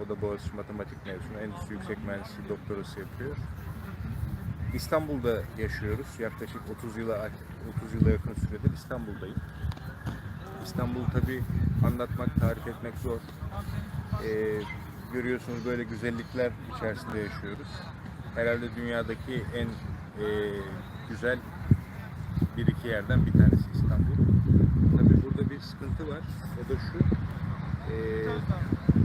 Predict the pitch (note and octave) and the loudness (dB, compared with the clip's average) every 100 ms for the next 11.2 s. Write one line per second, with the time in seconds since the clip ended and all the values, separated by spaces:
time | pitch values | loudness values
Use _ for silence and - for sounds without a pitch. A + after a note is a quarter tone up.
0 | - - - - - - - - - - | 10 10 10 6 4 2 0 -4 -2 -2
1 | C3 C3 - - D3 D3 - A2 G#2 - | -4 -8 -8 -8 -4 -4 -6 -6 -6 -8
2 | - - - - - - - B2 A#2 - | -10 -8 -8 -6 -4 -4 -2 -2 -2 -2
3 | G#2 A2+ G#2+ - - G#3+ A3+ B3 B3 B3 | -2 -2 -4 -6 -4 -4 -4 -4 -4 -4
4 | - - - - - - - B2+ C3 C#3 | -4 -4 -4 -4 -4 -4 -4 -4 -2 -2
5 | C3+ - - - A2+ A#2 A2+ A2 G#2+ - | -2 -4 -6 -4 -4 -4 -4 -4 -6 -4
6 | A#2+ A#2+ B2+ B2 A#2+ - B2+ B2+ B2 A#2+ | -4 -2 -2 0 0 -2 -4 -4 -4 -4
7 | A#2+ B2 B2+ - B2+ C#3+ D#3 A2+ A2 - | -4 -4 -4 -4 -6 -6 -6 -6 -6 -6
8 | - D#4 - F4+ - - A#2+ - B2+ B2+ | -4 -2 0 0 0 -2 0 0 0 -2
9 | B2+ - - - - B2 B2 B2 - C3+ | -4 -6 -8 -8 -8 0 2 2 2 -2
10 | C3 B2+ C#3+ C3+ A#2+ A2+ A2 A#2 B2 A#2+ | -2 -4 -4 0 2 2 2 0 0 -2
11 | - B2 | -4 -2